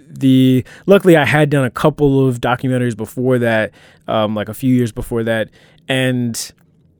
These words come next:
yeah, at the end of the day, I think it's just something that I've wanted to do so much. And I've always kind of been of the mindset that, like,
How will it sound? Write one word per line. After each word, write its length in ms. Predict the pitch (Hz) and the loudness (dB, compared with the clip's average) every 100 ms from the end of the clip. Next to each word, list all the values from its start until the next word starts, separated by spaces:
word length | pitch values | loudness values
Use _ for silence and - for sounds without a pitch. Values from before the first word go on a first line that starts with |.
| - | -14
yeah, 420 | 151 180 196 131 113 | -4 0 2 2 0
at 100 | - | -2
the 80 | |
end 80 | 151 | -2
of 60 | 143 | 0
the 60 | |
day, 160 | 139 143 | 2 2
I 60 | 120 | 2
think 140 | 127 | -2
it's 80 | 117 | -6
just 100 | 113 | -6
something 220 | 131 120 | -6 -4
that 80 | 110 | -2
I've 140 | 104 | -4
wanted 380 | 107 123 135 127 | -4 -4 -2 -4
to 60 | 117 | -4
do 160 | 120 | -4
so 160 | 131 147 | -2 -2
much. 220 | 151 160 | -2 -4
And 80 | 131 | -4
I've 80 | 131 | 0
always 320 | 175 170 151 | 4 4 4
kind 160 | 151 139 | -2 -4
of 80 | |
been 100 | 123 | -4
of 80 | 123 | -4
the 60 | 113 | -4
mindset 460 | 113 117 107 117 | -6 -6 -6 -8
that, 160 | 113 98 | -8 -8
like, 240 | 107 107 | -8 -8